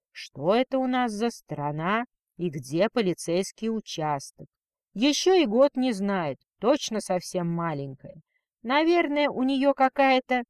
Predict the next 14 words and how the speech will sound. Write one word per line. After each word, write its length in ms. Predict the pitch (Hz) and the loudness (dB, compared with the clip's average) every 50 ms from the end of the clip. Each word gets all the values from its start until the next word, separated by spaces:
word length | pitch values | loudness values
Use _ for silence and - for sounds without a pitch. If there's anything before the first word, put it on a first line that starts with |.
| _ - | _ -10
болезнь 760 | 214 202 208 269 302 320 320 302 269 214 170 156 135 143 160 | -6 -2 0 2 2 2 2 2 2 2 0 0 -2 -4 -8
с 120 | 143 131 156 | -8 -8 -8
головой, 640 | 131 156 156 156 160 160 156 151 151 139 127 - 147 - _ _ _ _ _ _ _ - | -8 -6 -4 -2 -2 -2 -4 -4 -6 -6 -6 -8 -12 -16 _ _ _ _ _ _ _ -6
и 60 | 180 | -2
ее 340 | 196 196 233 226 247 269 262 | 0 0 2 2 4 4 4
выгнали 460 | 233 277 285 226 240 247 262 247 247 | 4 2 0 0 2 0 0 0 0
из 340 | 233 - - 233 247 226 214 | -2 -2 -2 -2 -2 -2 -2
дома. 540 | 190 180 214 240 214 180 151 135 123 117 - _ _ _ _ _ _ _ | -6 -2 0 2 2 2 2 0 -4 -8 -16 _ _ _ _ _ _ _
Вот 380 | - 151 139 147 175 226 285 - - | -10 -8 -4 -2 0 0 0 0 0
она 380 | 320 320 302 240 220 214 233 247 | 0 0 0 0 0 0 0 -2
и 40 | 247 | 0
бродила 600 | 214 262 277 277 254 190 160 165 160 156 160 151 - | 0 0 0 0 0 -2 -2 -4 -2 -2 -4 -6 -6
по 160 | - 151 151 | -6 -8 -6
лесу. 500 | 151 151 151 139 135 - - - 151 | -6 -6 -6 -6 -6 -8 -12 -20 -20